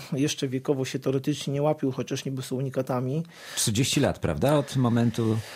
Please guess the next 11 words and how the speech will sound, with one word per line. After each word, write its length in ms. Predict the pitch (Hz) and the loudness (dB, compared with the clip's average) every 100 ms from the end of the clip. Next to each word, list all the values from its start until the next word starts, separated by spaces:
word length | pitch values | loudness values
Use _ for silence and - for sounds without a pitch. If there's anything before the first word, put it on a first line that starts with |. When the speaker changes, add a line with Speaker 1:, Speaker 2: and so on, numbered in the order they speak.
| - - | -16 2
Speaker 1:
Teoretycznie 640 | 214 247 247 254 - 247 240 | 8 8 8 6 6 4 4
trzydzieści, 520 | - 214 240 - - | 2 4 4 4 2
w 40 | |
tym 80 | 220 | 6
momencie 200 | 233 233 | 8 8
Speaker 2:
zakończenia 120 | 208 | 8
Speaker 1:
na 40 | 240 | 8
Speaker 2:
produkcji. 280 | 220 180 220 | 6 8 6
Speaker 1:
Podkarpaciu 340 | 240 233 220 | 8 6 6
jest 200 | 226 - | 4 4
czterdzieści, 960 | - 226 190 185 214 - - 208 214 | 2 4 4 6 4 4 2 4 4